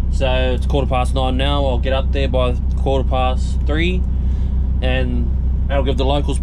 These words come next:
that'll give the locals plenty of time to deliver the freight. Yeah, still buzzing off that radio interview, to be honest with you. Mark, if you see this, mate, thanks, thanks for having me on. Um, I appreciate any support I get.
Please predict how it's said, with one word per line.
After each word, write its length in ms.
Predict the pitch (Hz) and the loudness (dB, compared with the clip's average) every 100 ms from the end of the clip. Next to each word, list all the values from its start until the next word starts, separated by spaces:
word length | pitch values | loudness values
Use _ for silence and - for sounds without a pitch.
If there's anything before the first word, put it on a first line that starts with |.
| - | -2
that'll 200 | 135 135 | 0 0
give 120 | 131 | 0
the 80 | 127 | 0
locals 240 | 139 135 - | 0 0 0
plenty 240 | 135 139 | 0 0
of 80 | 127 | 0
time 220 | 135 143 | 0 0
to 60 | 131 | 0
deliver 280 | 135 139 170 | 0 0 0
the 60 | |
freight. 220 | 156 190 - - - - - - - - | 0 0 0 -2 -2 -2 -2 0 0 0
Yeah, 240 | 196 143 | 0 0
still 220 | - 175 | 0 0
buzzing 260 | 127 123 120 | 0 0 0
off 140 | 120 | 0
that 100 | 117 | 0
radio 300 | 110 123 135 | 0 0 0
interview, 240 | 110 - - | 0 0 0
to 80 | - | 0
be 100 | - | 0
honest 180 | 139 | 0
with 100 | 143 | 2
you. 140 | 156 - - - - - - - - - - | 2 0 0 0 0 0 0 0 0 0 0
Mark, 240 | 151 151 - | 0 0 0
if 60 | |
you 100 | 139 | 0
see 240 | - 165 147 | 0 0 0
this, 260 | 131 123 | 0 0
mate, 220 | 127 120 - | 0 0 0
thanks, 380 | 135 123 - - - | 0 0 0 0 0
thanks 200 | 139 131 | 0 0
for 60 | 127 | 0
having 240 | 123 120 | 0 0
me 100 | 120 | 0
on. 460 | 123 120 123 - - | 0 0 0 0 0
Um, 1700 | 113 110 101 101 - - - - - - - - - - - - - 117 | 0 0 0 0 0 0 0 0 0 0 0 0 0 0 0 0 0 0
I 100 | 117 | 0
appreciate 480 | - 156 139 127 | 0 0 2 2
any 160 | 127 123 | 2 2
support 380 | - - 123 120 | 0 0 0 0
I 80 | 113 | 0
get. 240 | 127 | 0